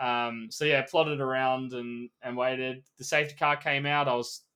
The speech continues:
in, like, thirty-third or thirty-sixth or something. So, uh, went into the pits, took my fast repair and took fresh front tires. And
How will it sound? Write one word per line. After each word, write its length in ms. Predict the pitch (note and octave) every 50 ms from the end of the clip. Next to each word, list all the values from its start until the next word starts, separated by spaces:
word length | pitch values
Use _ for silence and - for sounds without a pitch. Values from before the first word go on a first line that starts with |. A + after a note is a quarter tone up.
| _ _
in, 140 | C#3+ D3 C#3+
like, 180 | C3 A2 F#2 -
thirty-third 760 | - A#2 A2+ A2+ A2+ A2 G#2+ - G#2 G#2 A2 A2+ A2+ A2+ A2
or 60 | G2
thirty-sixth 720 | - _ B2 A#2+ A#2 A2 - - - - A#2 A2+ - -
or 80 | A2+ G2
something. 360 | - - G#2+ A2 A#2 A#2 A2 -
So, 260 | - A#2+ A#2 A#2 A2+ A2+ - _ - - - _ _ _ _ _ -
uh, 160 | C3+ B2+ B2 B2
went 140 | D3 E3 D#3+
into 160 | C#3+ C3+ C#3
the 60 | C3+
pits, 280 | - - C#3+ C#3 C#3 -
took 140 | - E3 D#3
my 140 | D3+ C3 B2
fast 340 | - C3 B2+ B2+ B2+ -
repair 280 | - C#3 C#3 C3+ A#2+ A#2
and 100 | A2+ A2
took 200 | - C#3+ - -
fresh 280 | - - B2+ A#2 - -
front 240 | - B2 A2 G#2+
tires. 640 | - - B2 B2+ C3 B2+ A#2 A2+ A2 A2+ A2 - - -
And 340 | A2+ A2+ A2+ A2 A2 A2